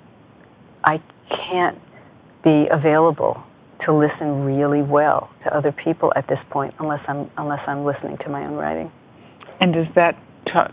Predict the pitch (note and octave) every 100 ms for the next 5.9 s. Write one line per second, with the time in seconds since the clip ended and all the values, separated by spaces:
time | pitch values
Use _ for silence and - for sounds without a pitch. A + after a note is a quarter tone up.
0 | - E3 D#3+ D#3+ D#3 E3+ D#3+ D3+ - D#3+
1 | D3+ C#3+ - D#3 D3+ D#3 D3+ D3+ D#3 C#3+
2 | - D#3 - D3+ C#3 D3+ C#3+ C#3+ C#3+ C#3+
3 | D#3+ D#3+ D#3 C3 - - - - - -
4 | D#3+ C#3+ F3+ D#3+ D3+ - E3 D#3+ - -
5 | - - - - - D#3+ - G3